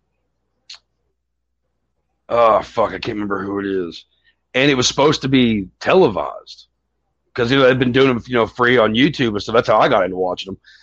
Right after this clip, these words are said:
And they didn't. They were making it, you had to pay for it.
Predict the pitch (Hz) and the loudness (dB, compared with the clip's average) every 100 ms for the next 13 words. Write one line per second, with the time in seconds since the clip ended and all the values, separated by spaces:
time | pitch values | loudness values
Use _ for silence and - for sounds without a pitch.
0 | _ _ - 123 123 117 113 104 95 - | _ _ -2 0 2 2 0 -2 -6 -12
1 | _ _ _ _ _ _ _ 120 123 123 | _ _ _ _ _ _ _ 0 2 2
2 | 147 101 - 113 127 131 131 135 127 107 | 0 -4 -4 2 2 4 2 0 -2 -2
3 | 104 110 117 104 - 127 139 104 82 | -2 0 0 -2 -2 -2 -2 -4 -6